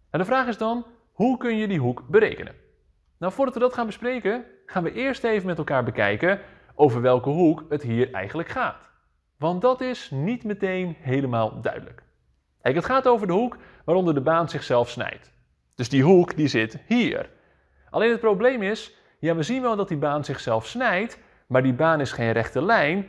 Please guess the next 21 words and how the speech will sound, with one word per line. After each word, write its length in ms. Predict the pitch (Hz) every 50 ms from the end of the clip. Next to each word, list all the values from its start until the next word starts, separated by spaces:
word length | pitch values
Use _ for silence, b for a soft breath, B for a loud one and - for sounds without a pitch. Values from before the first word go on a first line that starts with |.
| - - -
die 120 | 165 156
baan 320 | 120 113 110 110 110 113 -
is 140 | - 104 -
een 100 | 143 151
kromme. 320 | - 262 247 156 87 78 - - - _ _ _ _ _ _ _ _ _
En 100 | - 151
we 60 | 156 156
hebben 300 | 156 156 135 131 131 156
niet 160 | 233 269 277
met 120 | 269 233
elkaar 280 | 220 202 202 190 185 151
geleerd 540 | 147 135 135 147 175 208 254 247 - - - _ _ _ _
hoe 180 | - - 131 120
je 60 | 120
de 80 | 117 123
hoek 540 | 117 110 113 165 226 269 254 - - - - _ -
tussen 400 | - 135 123 - 120 113 110 -
twee 380 | - 120 120 113 107 110 -
krommen 440 | - 220 220 214 208 185 180 180 180 - - _ -
kunt 340 | - 117 113 113 - - -
berekenen. 460 | 139 139 139 - - - - - -